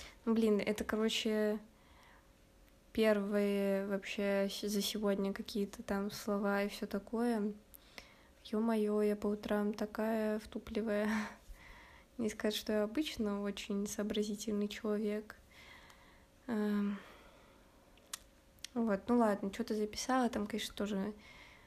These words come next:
оговаривалась. Блин, это меня немного бесит. Ну ладно, не немного, много. <laughs>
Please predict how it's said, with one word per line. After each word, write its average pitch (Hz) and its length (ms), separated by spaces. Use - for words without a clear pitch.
оговаривалась. 220 760
Блин, 202 360
это 214 240
меня 208 460
немного 202 380
бесит. 202 560
Ну 214 140
ладно, 196 160
не 190 220
немного, 190 380
много. 196 300
<laughs> 220 1500